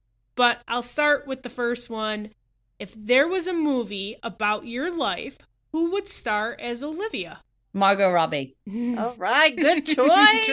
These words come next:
Speaker 1: Yes.
Speaker 3: She's
Speaker 2: Yeah.
Speaker 3: great.
Speaker 2: Yeah, she just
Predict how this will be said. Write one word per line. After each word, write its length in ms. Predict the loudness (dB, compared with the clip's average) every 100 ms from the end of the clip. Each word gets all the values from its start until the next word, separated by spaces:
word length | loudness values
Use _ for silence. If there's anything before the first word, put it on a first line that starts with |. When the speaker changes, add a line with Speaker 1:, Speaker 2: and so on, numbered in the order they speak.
| 0
Speaker 1:
Yes. 840 | 4 6 6 2 -8 -12 -18 -18
Speaker 3:
She's 340 | -14 -6 -2 0
Speaker 2:
Yeah. 180 | 0
Speaker 3:
great. 800 | 0 2 4 4 4 0 -4 -10 _ _ _ _ _ _ _ _ -2
Speaker 2:
Yeah, 200 | 2 2
she 380 | 0 0 2 2
just 300 | 2 -2 -2